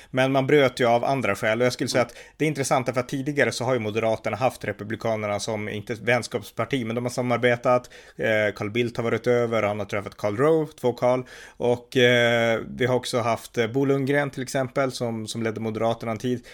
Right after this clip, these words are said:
Speaker 1: Han var ju på R N C-konventet tvåtusen, tvåtusen, när Bush nominerades. Och då fick han frågan av en svensk journalist, jag skriver om, om det här i min bok, om George W Bush då, att, eh, den här svenska från Sveriges Radio, hon, hon frågade om han hade blivit frälst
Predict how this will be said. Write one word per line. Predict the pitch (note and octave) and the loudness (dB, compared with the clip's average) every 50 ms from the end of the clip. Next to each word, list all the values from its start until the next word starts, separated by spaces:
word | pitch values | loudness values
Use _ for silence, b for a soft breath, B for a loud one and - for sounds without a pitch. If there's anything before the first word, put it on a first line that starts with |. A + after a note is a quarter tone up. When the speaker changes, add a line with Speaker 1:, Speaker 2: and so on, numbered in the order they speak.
| B B B | B B B
Speaker 1:
Han | B A#2 A2+ | B -6 -2
var | A2+ A2+ A2+ | 0 0 0
ju | A2 | 0
på | G#2+ - A#2 A2+ G#2+ G#2 - - | -2 -2 -2 0 0 0 0 0
R | B2 A#2+ | 0 0
N | A#2 A2+ | 0 -2
C-konventet | - B2+ A2 - A#2 G#2+ A#2 A#2 A2+ A#2+ G2 - | -2 -2 -2 -2 -2 -2 -2 -2 -2 -6 -8 -6
tvåtusen, | - G#2 G2+ - - G2+ - - - - | -4 -6 -6 -6 -8 -8 -6 -6 -8 -6
tvåtusen, | - - C#3+ B2+ B2+ - C#3 C#3+ C#3 - D3 D3+ C#3+ A#2+ | -4 -2 -2 -2 0 -2 -4 -2 0 0 0 -2 -4 -6
när | - A2 | -6 -6
Bush | G#2+ A#2 B2 A#2+ - - | -4 -2 -4 -4 -4 -6
nominerades. | C3 B2+ B2 B2 B2 A#2+ A#2+ B2 A#2 A#2+ B2 B2+ B2+ - - - B B B B B B | -4 -2 0 2 2 2 2 2 2 2 2 2 2 0 -8 -14 B B B B B B
Och | - A2 - - | -10 -8 -6 -6
då | A2+ | -6
fick | A#2 B2 - | -4 -4 -4
han | A#2 G#2+ | -4 -2
frågan | - B2 A#2+ A2+ A#2+ A#2+ A#2 | 0 2 2 2 2 2 2
av | A2+ | 0
en | A2 | -2
svensk | - - A2+ G#2+ - - - | -4 -4 -6 -6 -6 -8 -8
journalist, | A#2+ A#2 B2 B2+ C#3+ C3+ F#2+ - - | -6 -2 0 0 0 0 -2 -2 -4
jag | A#2 A2 | -6 -6
skriver | - - C3 B2 A2 G#2 G2+ G#2 | -4 -4 -2 0 0 0 -2 -4
om, | G2 - - - - | -4 -8 -10 -8 -6
om | A#2+ A#2 G#2+ | -6 -4 -2
det | G2+ | 0
här | A2 G#2+ G#2+ | 0 0 -2
i | |
min | G#2+ A2 A2+ A#2 | -2 -4 -4 -2
bok, | C3+ B2 F#2 - - | -2 -4 -4 -4 -8
om | G2 G2 | -8 -6
George | G2 G2 G2 - - | -6 -8 -8 -8 -8
W | - G2 G#2+ G#2+ A2+ | -6 -4 -4 -4 -2
Bush | B2+ B2 - - | -2 -4 -4 -4
då, | - G2 | -6 -4
att, | G#2 G2+ G#2 G#2+ - - _ - | -2 -2 -2 -4 -6 -8 _ -6
eh, | A#2 G#2+ G#2+ G#2 B B B B B B B | -2 -2 -2 -2 B B B B B B B
den | - A2 | -6 -6
här | A2+ A2 | -6 -4
svenska | - - A2+ G#2 - - A2+ G#2 G2+ G2 G2 - | -4 -4 -6 -6 -4 -2 0 2 2 0 -2 -4
från | - A#2+ G#2+ | -6 -8 -6
Sveriges | - A#2 A2 G2+ F#2+ - | -4 -2 -2 -2 -2 -2
Radio, | A2+ G#2+ G#2 G2+ F#2+ F2 F#2 | -2 0 0 0 -2 -2 -4
hon, | G#2 G2 F#2 F2+ | -4 -4 -4 -6
hon | F#2+ G#2 A#2+ - | -6 -6 -6 -2
frågade | - B2 A2+ G#2 A2 A2 | 0 0 2 2 2 0
om | G#2+ G#2 | 0 0
han | A2+ A2 A2 | -2 -2 -2
hade | G#2+ G#2 G#2+ | -2 -2 -2
blivit | G#2+ A#2 A2+ A#2 A2+ - | -4 -2 -2 -2 -2 0
frälst | - C3+ B2 G2+ E2+ F2 - - - - | 2 4 4 4 2 0 -8 -10 -12 -14